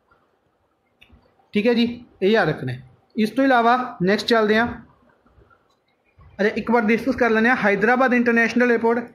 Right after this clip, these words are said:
ਹੈਦਰਾਬਾਦ ਦੇ ਵਿੱਚ ਸਰਦਾਰ ਵੱਲਭ ਭਾਈ ਪਟੇਲ ਇੰਟਰਨੈਸ਼ਨਲ ਏਅਰਪੋਰਟ, ਗੁਜਰਾਤ ਦੇ ਵਿੱਚ ਕੈਂਪੇਗੌੜਾ ਇੰਟਰਨੈਸ਼ਨਲ ਏਅਰਪੋਰਟ, ਬੈਂਗਲੁਰੂ ਕਰਨਾਟਕਾ ਦੇ ਵਿੱਚ,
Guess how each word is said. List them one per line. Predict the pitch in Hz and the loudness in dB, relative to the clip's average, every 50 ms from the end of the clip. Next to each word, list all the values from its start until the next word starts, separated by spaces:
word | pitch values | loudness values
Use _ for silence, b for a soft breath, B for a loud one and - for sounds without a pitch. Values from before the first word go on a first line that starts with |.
| _ - | _ -2
ਹੈਦਰਾਬਾਦ | 185 180 185 208 233 233 226 226 220 196 | -2 0 0 0 2 2 2 2 2 2
ਦੇ | 220 214 | 0 0
ਵਿੱਚ | 226 226 - B B B B B B - | 0 -2 -4 B B B B B B -4
ਸਰਦਾਰ | - 208 190 214 220 240 247 | -2 0 2 2 2 2 2
ਵੱਲਭ | 208 208 202 202 220 247 214 | 2 0 2 2 2 2 2
ਭਾਈ | 247 247 254 | 2 0 0
ਪਟੇਲ | 240 240 - 226 226 233 | 0 0 0 0 2 2
ਇੰਟਰਨੈਸ਼ਨਲ | 226 220 214 214 220 214 208 - 220 226 226 | 0 0 0 0 0 0 0 0 0 0 2
ਏਅਰਪੋਰਟ, | 220 214 208 220 214 220 214 B B B B B B - | 0 0 0 0 -2 -2 -2 B B B B B B -6
ਗੁਜਰਾਤ | 180 160 190 185 175 185 190 196 208 214 196 | -2 -2 0 0 2 2 2 2 2 2 2
ਦੇ | 220 220 | 0 0
ਵਿੱਚ | 208 214 220 220 - - - _ _ _ _ - | 0 0 -2 -4 -8 -14 -18 _ _ _ _ -2
ਕੈਂਪੇਗੌੜਾ | 202 208 214 208 214 254 262 247 262 262 262 254 | 0 0 0 2 0 0 2 2 2 2 2 2
ਇੰਟਰਨੈਸ਼ਨਲ | 247 240 240 233 233 233 226 - 240 240 262 262 - | 0 0 0 2 2 0 0 0 0 -2 0 0 0
ਏਅਰਪੋਰਟ, | 214 214 208 220 233 233 220 | 0 0 0 0 0 0 0
ਬੈਂਗਲੁਰੂ | 185 160 156 190 190 196 202 202 214 214 233 | -2 0 0 0 2 2 2 2 2 2 0
ਕਰਨਾਟਕਾ | 240 240 220 202 190 190 185 185 185 196 202 220 226 226 | 0 0 0 0 2 2 2 0 0 0 0 0 0 2
ਦੇ | 226 220 | 2 2
ਵਿੱਚ, | 220 226 226 220 - b | 2 0 -2 -4 -8 b